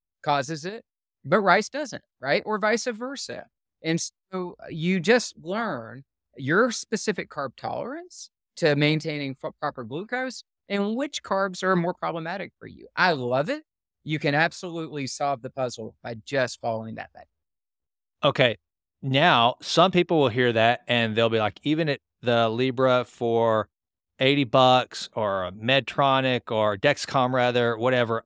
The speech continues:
Speaker 2: I just, it's too much money." So what I'm gonna do is I'm gonna take the poor man's approach and just go get a finger pricker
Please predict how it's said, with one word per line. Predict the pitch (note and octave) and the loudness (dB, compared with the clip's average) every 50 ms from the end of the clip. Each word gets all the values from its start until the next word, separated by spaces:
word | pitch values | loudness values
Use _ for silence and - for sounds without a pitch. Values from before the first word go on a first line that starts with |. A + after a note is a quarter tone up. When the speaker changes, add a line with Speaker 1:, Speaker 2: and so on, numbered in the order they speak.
| - | 0
Speaker 2:
I | - B2 B2+ | 2 2 2
just, | B2 - B2+ - - | 2 -2 -4 -6 -6
it's | B2 - | -10 -6
too | - - E3+ | -2 0 0
much | F#3+ F3 - | 0 0 0
money." | D#3+ D3 C#3+ C#3+ C#3 | 2 2 2 2 0
So | - - - G3 F#3 | 0 2 4 4 4
what | F3+ D#3+ D#3+ D#3+ | 4 4 2 2
I'm | F3 A3 B3+ | 2 0 0
gonna | C4+ C4 A#3 | -2 -4 -2
do | E3 F3 F3 F3 E3+ E3+ E3+ E3+ - | 2 4 6 6 8 6 6 4 4
is | D3+ D3+ D#3 D3+ D3+ D3 - - | 2 4 4 4 4 2 2 0
I'm | D#3 E3+ | -2 0
gonna | F3 E3 | 0 -2
take | - E3 D#3 - | -2 -2 -4 -4
the | - | -4
poor | - - F3+ G3 | -2 0 2 2
man's | F#3 F3+ F3 E3+ - | 4 2 0 0 -2
approach | D3+ - - D3+ D3 C#3+ C#3+ C3+ - - | -4 -2 2 4 6 6 6 4 2 -4
and | C3+ A#2 | -6 -6
just | C3 B2 - | -6 -4 -2
go | C#3+ | 0
get | B2 B2 A2+ | 0 0 0
a | |
finger | - - D3 D#3+ E3 E3+ | 0 0 0 0 0 -2
pricker | - - D3 C#3+ C3+ - D3+ C#3+ C3+ | 0 2 2 2 2 2 0 0 0